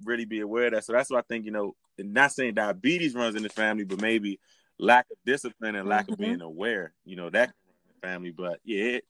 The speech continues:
Speaker 1: those type things you can, but with, with some exercise and some discipline, you can, you
Speaker 2: Indeed.
Speaker 1: can defeat that. You can definitely defeat that. And, um, I noticed in the beginning of the show,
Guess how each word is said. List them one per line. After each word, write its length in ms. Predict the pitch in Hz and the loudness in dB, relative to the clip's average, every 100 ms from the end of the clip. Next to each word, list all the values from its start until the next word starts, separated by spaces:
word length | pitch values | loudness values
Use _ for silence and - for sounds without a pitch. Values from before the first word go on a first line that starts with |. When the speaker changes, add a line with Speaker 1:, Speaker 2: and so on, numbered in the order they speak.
| - | -2
Speaker 1:
those 220 | 143 156 | 0 2
type 220 | 151 143 | 2 2
things 320 | 156 160 160 143 | -2 -6 -6 -10
you 80 | |
can, 280 | 170 160 135 - _ _ _ _ | -8 -6 -6 -12 _ _ _ _
but 120 | 117 - | -8 -6
with, 240 | - 127 104 | -2 0 0
with 180 | 117 | -2
some 180 | - 104 - | -2 -4 0
exercise 880 | 160 - 156 156 147 147 143 - _ | 0 0 -2 2 2 2 -4 -12 _
and 140 | 107 104 | -12 -10
some 200 | 104 95 | -10 -4
discipline, 640 | 110 - 92 90 82 78 - - | -4 -4 -8 -10 -10 -10 -14 -6
you 160 | 98 | -4
can, 180 | 101 95 | 0 0
you 80 | - | 0
Speaker 2:
Indeed. 20 | |
Speaker 1:
can 100 | 175 | -2
defeat 320 | 78 - 80 - | -4 -4 -4 -4
that. 140 | 53 - _ _ _ _ _ - 190 202 _ 180 170 _ _ _ _ _ _ | -8 -10 _ _ _ _ _ -20 -20 _ _ _ -20 _ _ _ _ _ _
You 120 | 92 87 | -4 -2
can 120 | 85 | 0
definitely 280 | 82 82 80 | 0 -2 -4
defeat 200 | - - | -4 -2
that. 200 | 73 - | -2 -2
And, 180 | 95 101 | 2 4
um, 240 | 98 95 - - | 6 4 0 -2
I 80 | - | 4
noticed 260 | 131 151 143 | 8 6 4
in 120 | 131 | -2
the 80 | 117 | 0
beginning 240 | 104 113 | 0 0
of 80 | 107 | -2
the 60 | 101 | -6
show, 480 | - 110 104 98 | -2 0 2 -2